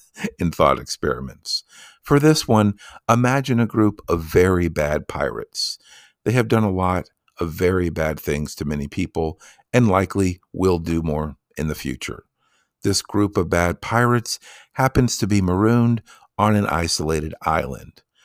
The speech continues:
One day, a chest washes ashore. Call it a utility chest.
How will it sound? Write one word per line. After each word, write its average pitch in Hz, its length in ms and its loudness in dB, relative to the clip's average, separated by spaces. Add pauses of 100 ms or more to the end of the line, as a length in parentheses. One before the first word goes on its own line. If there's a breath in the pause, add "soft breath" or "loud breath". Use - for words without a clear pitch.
(360 soft breath)
One 156 340 2
day, 131 360 0 (120)
a 98 80 0
chest - 720 -4 (200)
washes 76 500 -4
ashore. 62 520 -8 (600 soft breath)
Call 139 240 4
it 139 80 4
a 135 80 2
utility 117 760 0
chest. - 640 -10